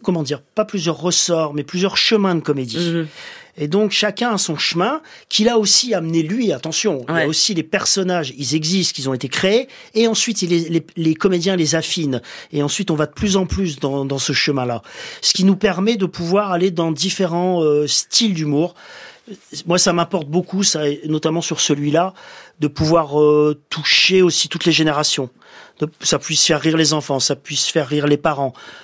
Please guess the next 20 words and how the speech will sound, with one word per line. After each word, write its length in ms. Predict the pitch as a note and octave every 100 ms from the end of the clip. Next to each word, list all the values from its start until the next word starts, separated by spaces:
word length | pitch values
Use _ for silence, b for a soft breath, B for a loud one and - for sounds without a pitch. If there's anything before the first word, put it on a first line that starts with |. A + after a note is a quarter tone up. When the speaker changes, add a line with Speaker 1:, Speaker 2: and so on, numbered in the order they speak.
| B
Speaker 1:
Mon 200 | D3+ D3
é-, 120 | E3 E3 -
mon, 340 | D#3+ D#3 D#3
ma 120 | D#3 D3
référence 500 | F3 - E3+ E3+ -
ultime, 360 | D3+ - G3 G3
c'est 160 | D3+
Pixar, 600 | C3+ D3+ - F3+ E3+ C#3
euh, 80 | C3+
quand 260 | - B2+ C3+
ils 60 |
font 140 | C3+ C#3+
Vice 300 | B2 C#3 B2+
Versa 380 | - - -
ou 60 | D#3
des 80 | F3
Speaker 2:
Ouais. 80 | D3+
Speaker 1:
choses 100 | -
comme 140 | D#3+
ça. 180 | -